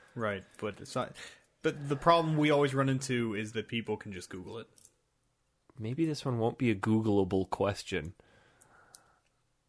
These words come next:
Speaker 2: You like that?
Speaker 1: Good luck.
Speaker 2: Like that? Googleable?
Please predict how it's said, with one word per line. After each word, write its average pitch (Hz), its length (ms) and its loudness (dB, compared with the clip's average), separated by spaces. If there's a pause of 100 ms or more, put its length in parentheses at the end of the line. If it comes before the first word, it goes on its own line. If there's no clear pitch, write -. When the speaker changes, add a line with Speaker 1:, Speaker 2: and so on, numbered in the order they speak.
(360)
Speaker 2:
You 117 200 -10
like 95 140 -2
that? 104 140 0
Speaker 1:
Good 107 40 -4
luck. 104 160 0
Speaker 2:
Like 95 180 -2
that? - 120 -2 (380)
Googleable? 127 680 4